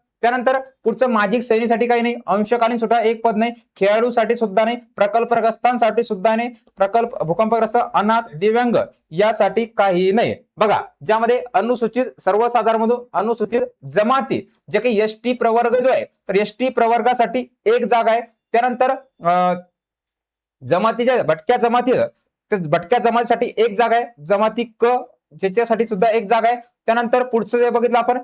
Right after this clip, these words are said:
इतर मागासवर्गीयासाठी दोन जागा, शैक्षणिक ईडब्ल्यू साठी एक, अशा प्रकारे एकूण नऊ जागा सर्वसाधारण मधून इथं असणार आहेत. यासाठी शैक्षणिक पात्रता आपण जर बघितली, की मान्यताप्राप्त विद्यापीठाची पदवी असली पाहिजे. बघा, युजीसी मार्फत जे काही,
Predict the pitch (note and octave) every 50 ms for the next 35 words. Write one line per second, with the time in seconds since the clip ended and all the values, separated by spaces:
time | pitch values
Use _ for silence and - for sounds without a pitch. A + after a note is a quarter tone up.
0 | - _ - F#3 F#3 B3 B3+ B3+ A#3 A3+ A3 A3 A#3 A#3+ A#3 A#3 A3 A3+ A3+ A3
1 | A3+ A3 A3+ A#3 F3+ E3+ A#3 B3 B3 A#3 A#3 A#3 A3 A#3 B3 A#3+ - - _ _
2 | - - - _ - G3+ G3+ G3 - A3+ A#3+ E3 E3+ F3 G3 G3+ A3 A3 A3 A#3+
3 | A#3 A#3 A3+ A3+ - - A3+ B3 G#3+ - C3+ - - _ _ _ - G3 F#3+ A#3+
4 | B3 B3 B3 A3+ A#3 A3+ A#3 A#3 A#3 A3 G#3+ G#3+ G#3+ A#3 F#3 F#3+ A3+ B3+ B3+ A3+
5 | A#3+ A#3 A#3+ A#3+ A#3+ - A3+ G#3+ G#3 A3+ A3 A#3+ A3+ F#3+ A3 A3 A3 G#3 G#3+ G#3+
6 | A#3 C4+ D4+ D4 - _ _ _ - G#3 G3+ - A#3 B3 B3 - - E3+ F#3+ F#3
7 | - F#3+ G3 G3+ G#3 - - - A#3 B3 G3 - - - _ _ _ - G#3 A3+
8 | A3+ A3+ A#3 A3+ B3 B3+ A#3 - - G#3 G#3 - - A3+ A#3 B3+ B3+ - - G3+
9 | G#3 G#3 - A#3+ A#3+ A#3+ B3 A#3+ A#3+ A#3+ A#3+ A#3 A#3 A#3+ B3 C4 A#3+ C4 F3+ D3+
10 | A#2 A2+ - _ _ _ _ B3 A#3 A#3 A3+ G3+ G3+ G#3+ A3+ A#3+ A#3+ C4 C4 B3+
11 | B3 A#3+ A3+ A#3 - A#3+ B3 B3 F3+ G3 E3+ E3+ A#3+ A#3 A#3+ A3+ G#3 A3+ A3 -
12 | B3 B3+ - - A3+ G#3+ F#3 A#3 A3 A#3 B3 B3 A#3 A3 A3 - G3 G3+ A3 A#3+
13 | G3 C3+ G2+ - _ _ E3 E3+ D3 G#2 - C#3+ E3+ F#3+ F#3+ F#3 A#3+ A#3 - A#3
14 | A3 A3+ A3+ A3 A3 A3+ A3 F3+ A3 G#3+ - A#3+ B3+